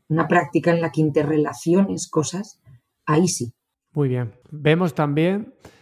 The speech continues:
Speaker 2: el tema de los conocimientos previos, que ya lo, lo has comentado. Y luego en alguna ocasión has destacado también el papel de la motivación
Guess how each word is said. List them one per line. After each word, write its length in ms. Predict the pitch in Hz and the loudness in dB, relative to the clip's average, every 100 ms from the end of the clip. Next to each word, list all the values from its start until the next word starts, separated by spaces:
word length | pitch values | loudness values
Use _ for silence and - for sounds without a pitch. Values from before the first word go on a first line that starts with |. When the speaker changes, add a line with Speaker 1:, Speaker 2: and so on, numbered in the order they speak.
| _ | _
Speaker 2:
el 260 | - 139 120 | -6 -6 -4
tema 280 | 147 147 160 | -4 -2 -2
de 100 | 147 | -2
los 120 | 127 | -4
conocimientos 500 | 127 120 131 139 123 | -4 -6 -4 -4 -6
previos, 600 | - 120 117 104 98 - | -6 -4 -4 -6 -10 -14
que 160 | - 110 | -14 -10
ya 160 | 117 | -8
lo, 460 | 123 120 113 117 127 | -6 -6 -8 -10 -8
lo 180 | 113 117 | -6 -6
has 140 | 117 | -6
comentado. 600 | 135 117 104 117 110 104 - - - _ | -6 -6 -4 -4 -4 -6 -14 -20 -20 _
Y 100 | 156 | -2
luego 200 | 131 165 | 2 2
en 80 | 165 | 2
alguna 420 | 147 127 151 165 | 0 0 0 0
ocasión 420 | 156 151 - 170 160 | 0 -4 -2 -2 -2
has 100 | 143 | -2
destacado 460 | 131 - 135 139 | -6 -6 -4 -4
también 340 | 135 131 147 151 | -4 -2 0 -2
el 120 | 139 | -2
papel 380 | 120 117 135 131 | -6 -4 -4 -2
de 100 | 127 | -2
la 100 | 117 | -4
motivación 800 | 117 120 113 - 143 160 185 | -4 -4 -4 -4 -2 0 -2